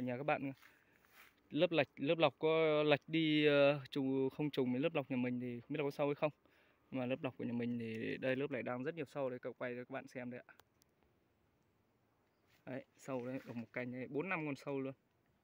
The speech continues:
Đấy, thì, ờ, em ở đang phun đây, diệt, ờ, trừ sâu. Đấy, con to, con nhỏ đây, nó bâu đây. Đấy, các bác có thể quan sát thấy. <clears throat>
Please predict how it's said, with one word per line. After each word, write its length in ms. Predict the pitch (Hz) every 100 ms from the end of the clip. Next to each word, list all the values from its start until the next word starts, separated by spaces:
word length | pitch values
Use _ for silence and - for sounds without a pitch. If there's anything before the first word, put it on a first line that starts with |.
| _ _ _ _ _ _ _ _
Đấy, 140 | 131 - _ _ _
thì, 80 | 127 123 135
ờ, 200 | 120 131 123
em 140 | 127 123
ở 280 | 135 131 -
đang 180 | 127
phun 300 | 123 143 135
đây, 160 | 123 120 139 143 _ _ _ _ _ -
diệt, 180 | 131 120 -
ờ, 200 | 123 117
trừ 200 | - 123
sâu. 220 | - 151 - _ _ - - _ _ -
Đấy, 160 | 143 160
con 160 | 156 143
to, 240 | 147 143
con 140 | 135 135
nhỏ 240 | 113 123
đây, 140 | 131
nó 100 | 135
bâu 300 | 127 143 135
đây. 140 | 131 131 - _ _ _ _ _ _ _ -
Đấy, 80 | -
các 60 | 135
bác 100 | 147 -
có 100 | 139
thể 200 | 120 -
quan 140 | 117
sát 220 | 123 135 135
thấy. 200 | 123 120 _ _ _ _ _ _ _ _ _ _
<clears throat> 200 | - 123